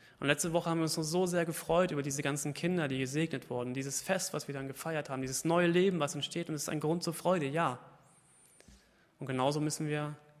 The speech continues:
füreinander einstehen, wenn wir leiden und mitleiden. Aber ganz ehrlich, ich weiß, wie es ist. Gleich ist dieser Gottesdienst vorbei, der Alltag holt uns alle wieder ein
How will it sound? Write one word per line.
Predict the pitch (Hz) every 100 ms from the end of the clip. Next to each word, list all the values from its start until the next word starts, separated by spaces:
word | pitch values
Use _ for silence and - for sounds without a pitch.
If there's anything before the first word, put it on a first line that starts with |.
| _ _ _
füreinander | - 143 139 -
einstehen, | 131 151 - 143
wenn | 139
wir | 131
leiden | 127 127 127 120 - _ _ _ _ _ _ _ _ _ _ _ _ _ _ _ -
und | 135 -
mitleiden. | 147 147 - 123 120 127 - _ _ _ _ _ _ - - - - - - - - - _ _ -
Aber | 135
ganz | 151
ehrlich, | 165 185 170
ich | 151
weiß, | 160 175
wie | 156
es | 143
ist. | 151 147 - - _ _ _ _ _ _
Gleich | - 156
ist | 170
dieser | 180 165
Gottesdienst | 156 170 170 165
vorbei, | - 139 151 180 202 - - - _ _ _ _ -
der | 135
Alltag | 156 180 180 175
holt | 175
uns | 165 156
alle | 160 160
wieder | 160 151
ein | 143 151